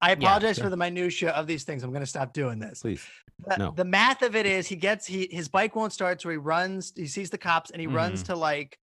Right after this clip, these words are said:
Speaker 1: what appears to be the closest, like, tower and, and buries it under there.
Speaker 3: Oh,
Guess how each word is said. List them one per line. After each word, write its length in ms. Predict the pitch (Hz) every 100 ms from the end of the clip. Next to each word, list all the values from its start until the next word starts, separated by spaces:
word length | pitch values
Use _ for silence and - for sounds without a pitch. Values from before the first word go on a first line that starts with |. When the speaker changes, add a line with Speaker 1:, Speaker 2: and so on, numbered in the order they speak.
| -
Speaker 1:
what 100 | 170
appears 360 | 165 185 190 185
to 60 |
be 120 | 175
the 80 | 165
closest, 560 | 139 175 180 175 170 175
like, 260 | 160 151 -
tower 640 | - 160 165 170 165 160 156 -
and, 200 | 160 151 151
and 220 | 151 131
buries 320 | 165 170 151
it 60 | 156
under 180 | 160 135
there. 160 | 117
Speaker 3:
Oh, 180 | 110